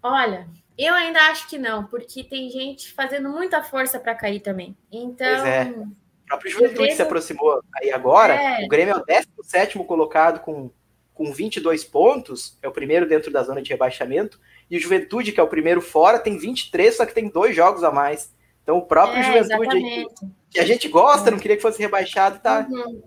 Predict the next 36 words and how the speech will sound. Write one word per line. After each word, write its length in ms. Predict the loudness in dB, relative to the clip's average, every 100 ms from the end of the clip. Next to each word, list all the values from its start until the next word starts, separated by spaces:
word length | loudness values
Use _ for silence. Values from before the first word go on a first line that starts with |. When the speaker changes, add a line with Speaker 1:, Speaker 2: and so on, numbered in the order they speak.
| _ -12
Speaker 2:
tá 100 | -8
podendo 400 | -6 -6 -6 0
Speaker 1:
Mas 180 | 2 4
Speaker 2:
cair 80 | 4
Speaker 1:
é 20 |
aquela 220 | 4 2
Speaker 2:
também. 140 | 2
Speaker 1:
coisa 280 | 2 2 0
também, 360 | -6 -6 -6 -6
né? 300 | -6 -6 -10 _
Ah, 440 | -10 -8 -8 -10 -10
no, 260 | -8 -6 -6
no 140 | -6
ano 160 | -6 -6
que 140 | -6
o 60 | -6
Inter 300 | -6 -8 -8
foi 120 | -8
rebaixado, 880 | -2 -2 -2 -4 -2 -2 -4 -10 -12 _ _ _
o 80 | -10
Inter 240 | -2 0
também 280 | 2 0 0
ganhou 180 | -2 -2
do 60 | -2
Flamengo. 560 | -4 -4 -4 -8 -10 _ _
Também 320 | -2 2 2
deu 80 | 2
uma 80 | 2
Speaker 2:
É. 20 |
Speaker 1:
respiradinha, 720 | 0 0 2 2 2 -2 -2 0
também 300 | 0 0 2
deu 100 | 2
uma 100 | 2
esperança 640 | -2 -2 0 0 0 -4
e 20 |
depois, 760 | -4 -2 -2 -2 -4 -10 -10 -12